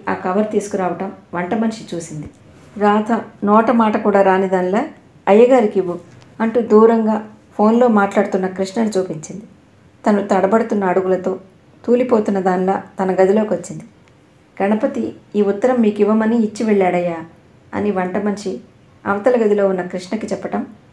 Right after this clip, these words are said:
రాధకి వినిపిస్తూనే ఉంది. మాట్లాడుతున్న కృష్ణ ఉత్తరం తీసుకుని చదివాడు. "సరే, నేనుంటాను మురళి" అంటూ ఫోన్ పెట్టేశాడు. కృష్ణ చకచక వరండాలోకి వచ్చాడు.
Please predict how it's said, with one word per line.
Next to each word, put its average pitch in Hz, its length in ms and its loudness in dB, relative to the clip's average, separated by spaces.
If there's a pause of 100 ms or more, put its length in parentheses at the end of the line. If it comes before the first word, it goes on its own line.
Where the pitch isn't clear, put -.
(200)
రాధకి 208 360 0
వినిపిస్తూనే 202 580 -2
ఉంది. 160 200 -8 (680)
మాట్లాడుతున్న 214 600 -2
కృష్ణ 190 420 -8 (480)
ఉత్తరం 262 320 2
తీసుకుని 214 360 -2
చదివాడు. 170 380 -4 (480)
"సరే, 196 340 0 (360)
నేనుంటాను 208 520 2
మురళి" 190 400 0 (280)
అంటూ 190 200 -6
ఫోన్ 208 320 -2
పెట్టేశాడు. 156 440 -8 (680)
కృష్ణ 214 340 -4 (120)
చకచక 226 320 -4
వరండాలోకి 196 640 0
వచ్చాడు. 160 300 -12